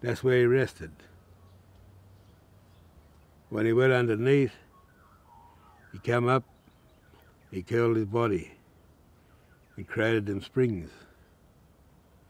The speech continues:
And he went down again, once more creating the underground water. As he slid across the land, he,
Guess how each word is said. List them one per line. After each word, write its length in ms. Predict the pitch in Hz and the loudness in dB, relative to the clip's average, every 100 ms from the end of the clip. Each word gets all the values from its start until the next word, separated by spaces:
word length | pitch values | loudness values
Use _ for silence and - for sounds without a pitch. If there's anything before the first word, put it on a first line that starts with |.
| _ _ _ _ _ _ | _ _ _ _ _ _
And 80 | 95 | -6
he 80 | 95 | -4
went 180 | 107 92 | -4 0
down 220 | 110 113 | 0 2
again, 420 | 113 123 95 76 - - _ _ _ _ _ _ _ _ _ _ _ _ _ - | 2 2 -2 -6 -16 -20 _ _ _ _ _ _ _ _ _ _ _ _ _ -12
once 260 | 113 110 - | -6 -6 -2
more 220 | 123 113 | 0 0
creating 640 | - 113 117 107 98 92 - - - | 0 -2 -2 -2 -6 -8 -12 -20 -10
the 100 | 101 | -6
underground 500 | 107 104 98 98 95 | -4 -4 -4 -6 -4
water. 260 | 104 90 - - - _ _ _ _ _ _ _ _ _ _ - - _ _ _ _ _ _ _ _ _ _ _ - - - - - - - - - - - - - - - - - - | -4 -6 -10 -20 -20 _ _ _ _ _ _ _ _ _ _ -20 -20 _ _ _ _ _ _ _ _ _ _ _ -20 -20 -20 -20 -20 -20 -20 -20 -20 -20 -20 -20 -20 -20 -20 -20 -20 -12
As 160 | 120 117 | -4 -2
he 80 | 131 | -2
slid 280 | - 143 139 | 2 4 4
across 320 | - 143 135 | 4 0 0
the 140 | - | 0
land, 440 | 131 135 143 131 123 | 2 4 4 2 0
he, 220 | 107 | -2